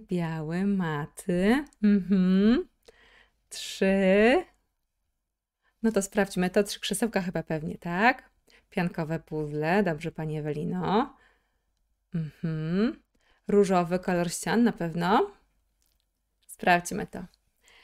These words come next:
Są trzy krzesełka. Regał jest koloru różowego. Na podłodze są puzzle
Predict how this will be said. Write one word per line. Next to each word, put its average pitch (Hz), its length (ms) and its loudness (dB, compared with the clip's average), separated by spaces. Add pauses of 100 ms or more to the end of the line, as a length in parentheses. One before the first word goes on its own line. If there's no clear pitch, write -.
(180)
Są 294 300 0
trzy 247 180 0
krzesełka. 208 920 2 (1120)
Regał 202 400 4
jest 220 220 6
koloru 214 540 4
różowego. 190 800 4 (840)
Na 202 100 2
podłodze 208 500 4
są 214 460 4 (280)
puzzle 185 560 4